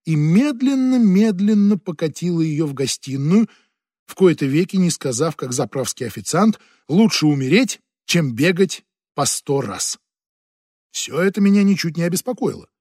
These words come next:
Напротив, я счёл такую идею разумной. По крайней мере, не придётся много раз бегать на кухню, когда драконовая вода лишит ноги Фру Торкельсон их обычной устойчивости. Но потом я насторожился.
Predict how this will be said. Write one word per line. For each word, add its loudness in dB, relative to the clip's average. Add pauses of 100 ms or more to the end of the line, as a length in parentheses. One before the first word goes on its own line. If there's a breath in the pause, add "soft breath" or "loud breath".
(320 soft breath)
Напротив, 0
я -4
счёл -2
такую -4
идею -2
разумной. 2 (560)
По -4
крайней 2
мере, 6 (240 loud breath)
не 2
придётся 0
много -2
раз 0
бегать -2
на -2
кухню, 0
когда -6
драконовая 0
вода 0 (280 soft breath)
лишит 0
ноги 0
Фру -4
Торкельсон 0
их -4
обычной -4
устойчивости. -8 (840)
Но 0
потом 2
я 2
насторожился. -4